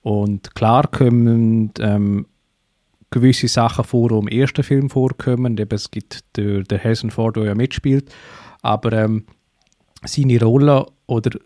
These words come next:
sein Einfluss von seiner Rolle ist uminterpretiert worden oder weitergedenkt worden. Und, ähm, was dann halt geholfen hat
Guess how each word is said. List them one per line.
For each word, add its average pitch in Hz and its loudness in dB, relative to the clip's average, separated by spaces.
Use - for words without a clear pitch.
sein - -6
Einfluss 151 2
von 139 -2
seiner 131 2
Rolle 117 4
ist 107 0
uminterpretiert 139 0
worden 120 0
oder 107 -6
weitergedenkt 120 -4
worden. 104 0
Und, 104 -2
ähm, 107 -2
was 117 -2
dann 110 -4
halt 113 -2
geholfen 127 0
hat 117 -2